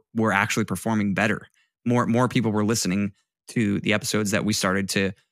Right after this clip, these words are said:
have a, you know, g-, get legs and feel a little more comfortable just talking Star Wars. Um, a-, and I think that was the coolest. I mean, Adam and I talked about that early on, just like,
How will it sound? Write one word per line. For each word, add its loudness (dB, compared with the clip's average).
have 0
a, 0
you 0
know, -2
g-, -14
get 0
legs 0
and -2
feel 0
a 0
little 2
more -2
comfortable -2
just 0
talking 0
Star 2
Wars. -2
Um, 2
a-, -6
and -4
I 2
think 0
that 2
was -2
the -4
coolest. 0
I -2
mean, 2
Adam 4
and 4
I 2
talked -2
about -4
that 0
early 2
on, 2
just -2
like, -2